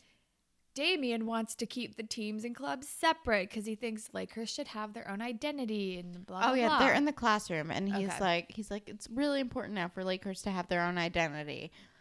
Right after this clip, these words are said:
Speaker 2: which, like, at this point in the show, I kind of get 'cause
Speaker 1: I get that.
Speaker 2: 'cause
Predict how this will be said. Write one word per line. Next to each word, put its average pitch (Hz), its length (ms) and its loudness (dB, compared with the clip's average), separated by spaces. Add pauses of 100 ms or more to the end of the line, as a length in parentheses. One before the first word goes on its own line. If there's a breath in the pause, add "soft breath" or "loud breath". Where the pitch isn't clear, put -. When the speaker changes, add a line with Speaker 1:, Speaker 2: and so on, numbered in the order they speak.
(180 loud breath)
Speaker 2:
which, 277 300 -4
like, 262 300 -2 (500)
at 214 180 4
this 349 160 0
point - 300 -4
in 254 80 0
the 233 80 2
show, 196 280 2
I - 120 0
kind - 360 -6
of 175 160 -8
get 165 300 0
'cause 220 140 -6
Speaker 1:
I - 20 -6
get 427 280 -2
that. 202 280 -6
Speaker 2:
'cause 311 280 -2